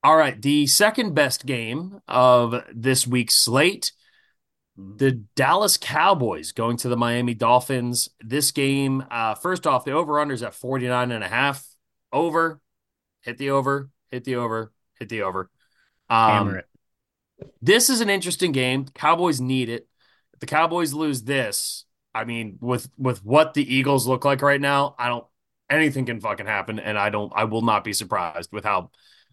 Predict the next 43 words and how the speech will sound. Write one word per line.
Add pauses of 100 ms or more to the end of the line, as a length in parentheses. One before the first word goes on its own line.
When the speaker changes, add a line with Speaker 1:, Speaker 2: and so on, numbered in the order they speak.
(160)
Speaker 1:
awful
they
have
looked. (320)
But
the
Eagles
have (560)
the
Giants,
Arizona,
and
the
Giants
to
finish
out.
So
theoretically,
the
Eagles
could
win
out. (400)
And (320)
if
the
Cowboys
lose
this
game,
then
that
would
give
the
Eagles (260)
the
N
F
C
East (320)
title.